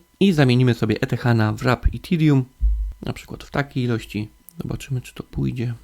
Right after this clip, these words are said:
O, chyba się udało, bo pojawiło się tutaj zero zero jeden, także fajnie. Kolejną aktywność macie odhaczoną, nie wiem, możecie spróbować jeszcze na jakieś inne coiny. No, tu się nie da. Dobra, czyli tylko Wrap Ethereum.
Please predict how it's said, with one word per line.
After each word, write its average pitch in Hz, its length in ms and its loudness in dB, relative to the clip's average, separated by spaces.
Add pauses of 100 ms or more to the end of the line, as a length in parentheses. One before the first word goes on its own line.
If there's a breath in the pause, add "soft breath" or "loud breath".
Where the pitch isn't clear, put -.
(220)
O, 98 160 2 (120)
chyba 285 160 2
się - 140 -2
udało, 120 320 4
bo 107 80 6
pojawiło 107 340 2
się - 80 -6
tutaj 113 180 2
zero 101 220 6
zero 110 160 2
jeden, 110 260 0
także - 220 -10
fajnie. 120 380 2 (200)
Kolejną 170 320 6
aktywność 110 340 0
macie 107 200 2
odhaczoną, 117 460 0
nie 123 120 -4
wiem, 95 100 -2
możecie 110 280 -2
spróbować 117 320 2
jeszcze 107 280 0 (200)
na 147 80 2
jakieś 127 260 0
inne 147 280 2
coiny. 123 380 2 (160)
No, 113 120 -8
tu - 140 -6
się - 160 -4
nie 101 140 0
da. - 200 -6
Dobra, - 260 2
czyli 202 240 2
tylko 131 300 2
Wrap 120 300 2
Ethereum. 117 480 2